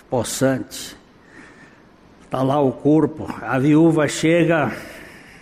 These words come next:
e começa a conversar, "Você não tem cabelo?" "Eu não vou fazer no cabelo da mulher, porque precisava de um homem que tivesse cabelo." "Ah, não, não, fazer aqui no."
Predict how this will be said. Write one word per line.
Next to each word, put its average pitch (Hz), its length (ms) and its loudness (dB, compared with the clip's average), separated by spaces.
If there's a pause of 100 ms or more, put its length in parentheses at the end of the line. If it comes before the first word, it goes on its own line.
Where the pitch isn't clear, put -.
(840)
e - 60 -10
começa 135 340 2
a 139 40 -4
conversar, 131 340 0
"Você 196 100 2
não 160 140 4
tem - 180 -2
cabelo?" 107 640 -6 (1300)
"Eu 160 100 -6
não 156 100 2
vou 143 140 2
fazer 135 300 0
no 127 100 4
cabelo 120 400 -2
da 117 100 0
mulher, 120 360 2
porque 127 340 0 (460)
precisava 156 320 0
de 160 160 -6
um 160 100 6
homem 147 220 4
que 139 100 -8
tivesse 139 400 0
cabelo." 120 580 0 (480)
"Ah, 175 280 2
não, 180 200 4
não, 147 200 4
fazer 135 340 0
aqui 123 260 0
no." 113 220 -2